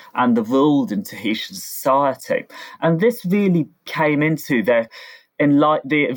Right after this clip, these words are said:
more of the values of the Enlightenment, obviously being put forward most famously by figures such as Voltaire and his criticisms of the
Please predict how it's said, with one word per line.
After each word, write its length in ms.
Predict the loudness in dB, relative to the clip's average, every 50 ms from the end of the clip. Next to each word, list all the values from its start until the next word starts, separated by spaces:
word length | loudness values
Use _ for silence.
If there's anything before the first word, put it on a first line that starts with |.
| -2 -2 -2 -2 -2 0
more 160 | 2 2 2
of 140 | 2 2 -2
the 80 | -2 -2
values 640 | 0 0 2 2 2 2 2 2 2 2 0 -4
of 80 | -6 -2
the 120 | 0 2
Enlightenment, 920 | 2 4 4 4 4 4 2 0 -2 -6 -8 -6 -4 -4 -4 -4 -6 -4 -2
obviously 340 | -2 -2 -2 -6 -8 -8 -6
being 240 | -4 -4 -4 -4
put 240 | -4 -6 -6 -8 -8
forward 480 | -8 -6 -4 -2 0 0 0 -2 -4 -6 _
most 340 | -2 0 0 0 0 -2 -4
famously 640 | -2 0 0 0 0 -2 -4 -8 -10 -8 -10 -6
by 180 | -2 -2 -2 -2
figures 420 | -4 -4 -6 -4 -4 -4 -6 -8
such 280 | -8 -12 -12 -10 -10 -10
as 100 | -10 -2
Voltaire 800 | 0 2 2 2 0 -2 -10 -12 -8 -6 -4 -2 -2 -4 -4
and 160 | -4 -6 -8 -8
his 240 | -8 -10 -10 -10 -12 -18 -18 -18 -20 -20 _ _
criticisms 920 | -6 -4 -2 -2 -2 -4 -6 -4 -4 -4 -4 -4 -4 -4 -4 -4 -4 -6
of 160 | -6 -8 -6 -4
the 380 | -2 -2 0 0 0 -2 -4